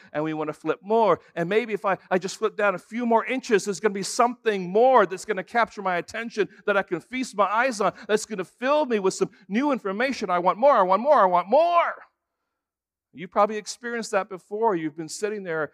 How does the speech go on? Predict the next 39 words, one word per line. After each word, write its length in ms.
on 140
your 100
phone 400
or 100
on 120
your 100
tablet 480
or 140
your 80
computer, 560
and 120
you've 120
been 140
kind 200
of 80
surfing 440
along 260
the 80
ways, 320
and 100
all 80
of 80
a 40
sudden 300
an 120
hour's 400
gone. 320
Because 360
your 220
eye 360
has 220
been 200
hungering 640
for 240
more, 480
and 380
it 240
is 400
never 640